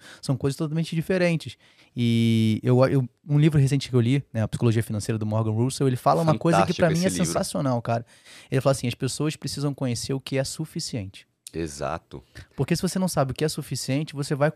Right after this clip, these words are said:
Speaker 1: vai começar a correr em volta do rabo sem você entender o que de fato é suficiente pra você. E aí você vai cair na impaciência de querer ganhar mais dinheiro, na ganância de querer um dinheiro rápido, e justamente porque você não conhece quais são os seus principais objetivos, né?
Speaker 2: Exato.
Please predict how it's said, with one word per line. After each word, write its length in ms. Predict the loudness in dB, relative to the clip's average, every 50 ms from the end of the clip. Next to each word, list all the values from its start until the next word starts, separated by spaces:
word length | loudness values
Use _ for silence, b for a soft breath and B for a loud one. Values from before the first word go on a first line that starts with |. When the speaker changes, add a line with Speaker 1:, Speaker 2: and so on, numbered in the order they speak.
| _ _ _
Speaker 1:
vai 140 | 0 0 2
começar 300 | 2 2 0 2 2 0
a 40 | 0
correr 300 | 2 6 6 6 8 6
em 80 | 4
volta 260 | 2 0 0 0 0
do 100 | 2 2
rabo 420 | 2 4 6 6 6 4 2 0 -4 B B B B B
sem 200 | -4 0 2 4
você 200 | 4 4 4 2
entender 320 | 0 0 0 2 2 4
o 60 | 2 2
que 100 | 0 -2
de 100 | -6 -4
fato 300 | -2 0 0 0 0 0
é 40 |
suficiente 500 | -2 -4 -4 -4 -4 -4 -4 -6 -6 -6
pra 160 | -4 -4 -2 -2
você. 340 | -2 -2 0 0 -2 -2 -2 _ _ _ _ _ 0
E 60 | 2
aí 60 | 2
você 240 | 2 0 -2 -2 0
vai 140 | 0 0 0
cair 320 | 0 0 -2 0 -2 -2
na 80 | -2 -2
impaciência 480 | -2 -2 -4 -6 -4 -4 -4 -4 -4
de 60 | -4 -6
querer 180 | -4 -4 -4
ganhar 140 | -4 -4 -4
mais 160 | -4 -4 -4
dinheiro, 340 | -4 -2 -2 -2 -2 -2 -4 B B B B B B
na 100 | 0 2
ganância 400 | 4 4 6 6 6 6 4 4
de 80 | 0 -4
querer 220 | -2 0 2 2
um 60 | 2 2
dinheiro 240 | 2 0 0 0
rápido, 420 | 0 2 2 2 2 0 -4 -12 -12 b b b b b _ -4
e 80 | -4
justamente 400 | -2 -2 -2 -2 -2 -2 -2 -4
porque 220 | -6 -10 -8 -6 -6
você 200 | -6 -6 -4 -6
não 100 | -6 -4
conhece 360 | -4 -2 -2 -2 -2 -4 -4
quais 180 | -6 -6 -4
são 80 | -4 -4
os 60 | -4
seus 100 | -4 -6
principais 420 | -8 -8 -10 -6 -2 -2 0 0 -2
objetivos, 500 | -2 -4 -6 -6 -4 -6 -6 -6 -8 -10
né? 60 | -12 -14 _ _ _ B B B B B _
Speaker 2:
Exato. 640 | -6 -6 -4 -2 -2 -4 -4 -6 -12 -12 -12 -12 -12